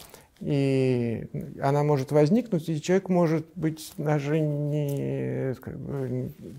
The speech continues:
где-то вам не соответствовать по интересам, там, еще почему-то, но вам прикольно, <clears throat> как бы, видеть его в его этих проявлениях.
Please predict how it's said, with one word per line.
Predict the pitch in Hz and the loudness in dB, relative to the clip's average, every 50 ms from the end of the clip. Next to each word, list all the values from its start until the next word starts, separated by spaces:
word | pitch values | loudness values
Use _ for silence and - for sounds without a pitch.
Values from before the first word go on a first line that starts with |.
| - _ _ - | -18 _ _ -10
где-то | 160 170 151 151 151 - 139 | -4 2 2 2 4 4 2
вам | 135 143 | 2 2
не | 151 139 | 2 0
соответствовать | - 143 131 127 131 139 156 151 156 - 131 120 - | 2 2 0 2 2 0 -2 -2 -2 -4 -4 -4 -2
по | - 131 | 0 0
интересам, | 131 127 - 139 131 143 175 190 170 - - 143 135 | 0 0 0 0 0 2 2 2 0 -2 -2 -4 -4
там, | - - 120 117 117 117 | -2 -2 -2 -2 -2 -2
еще | 127 123 117 - 185 180 | -4 -4 -2 -2 -2 -2
почему-то, | 180 151 - - 131 127 123 117 110 113 - 123 110 117 - - - - - - - - _ _ - | -2 -6 -8 -6 -4 -2 0 -2 -2 -4 -6 -8 -8 -8 -10 -16 -20 -20 -20 -20 -20 -20 _ _ -8
но | - 147 151 151 151 147 139 135 127 120 101 - - - 147 | -2 4 6 6 6 6 6 4 4 2 0 -4 -12 -12 -10
вам | - 104 120 127 143 156 170 | -10 -6 0 4 4 4 6
прикольно, | 165 170 160 156 - - 147 147 156 151 143 135 131 131 131 - _ _ _ _ | 4 4 2 2 2 2 4 4 4 2 0 -2 -2 -4 -8 -10 _ _ _ _
<clears throat> | _ _ _ _ - | _ _ _ _ 8
как | 185 196 208 190 170 143 127 127 117 - - - - _ _ - - - - - - - 127 117 | 12 12 12 12 12 10 8 4 -2 -6 -10 -20 -20 _ _ -20 -20 -18 -16 -10 -2 -2 0 0
бы, | 123 127 | 2 0
видеть | 113 131 165 165 170 156 - 139 | 4 4 4 4 4 0 0 -2
его | 123 123 135 139 135 | 0 2 2 2 2
в | 131 | 0
его | 123 120 117 123 135 143 139 | -2 0 2 4 4 4 4
этих | 123 107 - - 123 - | 2 -2 -4 -10 -14 -8
проявлениях. | - 117 117 117 113 117 123 135 143 135 131 - - - | -8 -6 -4 -4 -4 -4 -4 -4 -4 -4 -6 -10 -14 -18